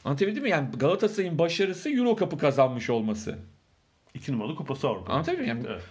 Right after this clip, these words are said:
Speaker 1: bu başarı. Fenerbahçe'yi yenmiş olması veya şey, yenmiş olması
Speaker 2: Bu sezonluk hani önemli bir şey olarak
Speaker 1: Ya
Speaker 2: görüyorum.
Speaker 1: hatırlasana
Speaker 2: Evet.
Speaker 1: bir sene, e, şeydi, Lakers şampiyon oldu. E, Chicago Bulls süpürdü Lakers'ı iki maçta da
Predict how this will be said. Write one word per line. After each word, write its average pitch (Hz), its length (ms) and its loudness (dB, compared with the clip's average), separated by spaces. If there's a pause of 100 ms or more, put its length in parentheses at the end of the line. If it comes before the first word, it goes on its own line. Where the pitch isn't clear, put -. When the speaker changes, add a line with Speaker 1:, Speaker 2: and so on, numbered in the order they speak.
Speaker 1:
bu 220 140 0
başarı. 147 480 4 (460)
Fenerbahçe'yi 180 680 2
yenmiş 175 380 2
olması 185 380 0 (840)
veya 214 280 2
şey, 170 140 -2
yenmiş 233 420 2
olması 180 580 -2 (460)
Speaker 2:
Bu 262 80 -4
sezonluk 156 440 -2
hani 156 200 -4
önemli 139 340 -2
bir 139 60 -4
şey 127 180 -2
olarak 135 260 -4
Speaker 1:
Ya 135 80 8
Speaker 2:
görüyorum. 139 160 4
Speaker 1:
hatırlasana 220 420 2
Speaker 2:
Evet. 175 100 -4
Speaker 1:
bir 175 40 -6
sene, 196 320 0 (140)
e, 147 400 -2
şeydi, 151 320 0
Lakers 180 320 0
şampiyon 175 480 2
oldu. 151 400 0 (920)
E, 131 260 2
Chicago 175 520 4
Bulls 208 120 0
süpürdü 180 480 0
Lakers'ı 113 440 2
iki 107 200 -4
maçta 113 380 -2
da 104 140 0